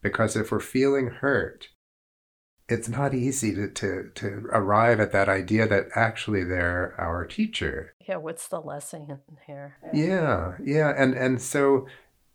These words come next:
Speaker 1: if you're ready, and this is a, a tough one, right? We're getting into some more sophisticated and challenging steps.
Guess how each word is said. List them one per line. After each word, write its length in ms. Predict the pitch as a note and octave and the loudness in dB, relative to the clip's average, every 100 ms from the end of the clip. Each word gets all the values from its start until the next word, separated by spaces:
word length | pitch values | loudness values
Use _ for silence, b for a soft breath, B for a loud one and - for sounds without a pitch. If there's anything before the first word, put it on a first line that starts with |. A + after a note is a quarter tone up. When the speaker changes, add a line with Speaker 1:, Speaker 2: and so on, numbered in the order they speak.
| - | 6
Speaker 1:
if 400 | D#3 E3+ - C#3+ | 8 8 4 4
you're 160 | C3 | 6
ready, 360 | A#2+ F#2+ E2 E2 | 6 2 0 -2
and 160 | F2+ | -2
this 180 | G#2 - | -4 -4
is 220 | A2+ G#2+ | -6 -4
a, 200 | - - | -8 -4
a 40 | G#2+ | -4
tough 340 | - B2 C3+ | 0 -4 0
one, 200 | E2+ D2+ | -2 -2
right? 200 | D#2+ F#2 | -2 -4
We're 120 | F2+ | -4
getting 280 | F#2+ G#2+ G#2+ | 0 2 4
into 180 | G#2+ G2+ | 2 0
some 160 | G2+ G#2+ | 0 2
more 220 | G#2+ G2 | 4 2
sophisticated 1040 | - F#2+ G#2+ - G2 - G#2 G2 F#2+ F#2+ G2 - | 0 -2 -2 -2 -6 0 2 4 2 2 -2 -4
and 520 | G2 F2+ F2 F2 E2+ | -4 -2 -2 -4 -6
challenging 600 | - G#2+ G2 G2 F#2 E2 | -2 0 2 0 -2 -6
steps. 600 | - C#3 C3 F#2+ - - | -8 -2 0 0 -6 -20